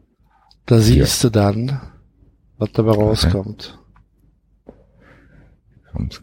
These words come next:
Speaker 2: lädt grad.
Speaker 1: So.
Speaker 2: Sehr gut.
Speaker 1: Ich trink noch mal einen
Speaker 2: fünftausend Euro.
Speaker 1: Schluck von meinem lecker, leckeren Störtebecker Bier.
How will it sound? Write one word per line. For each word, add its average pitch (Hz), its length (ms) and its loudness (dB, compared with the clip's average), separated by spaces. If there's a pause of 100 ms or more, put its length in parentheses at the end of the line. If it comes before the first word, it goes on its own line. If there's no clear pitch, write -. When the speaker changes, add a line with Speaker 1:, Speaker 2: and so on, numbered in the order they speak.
(120)
Speaker 2:
lädt - 260 -8
grad. - 520 -4 (4000)
Speaker 1:
So. - 20 -10 (100)
Speaker 2:
Sehr 101 100 2
gut. - 240 -12 (240)
Speaker 1:
Ich - 80 -12
trink 64 300 2
noch - 120 0
mal 57 60 4
einen 60 80 2
Speaker 2:
fünftausend - 0 -
Euro. - 0 -
Speaker 1:
Schluck - 400 0 (300)
von 120 220 -2
meinem 117 200 2
lecker, - 460 -2 (160)
leckeren 123 400 -2
Störtebecker 107 720 0
Bier. 101 280 -2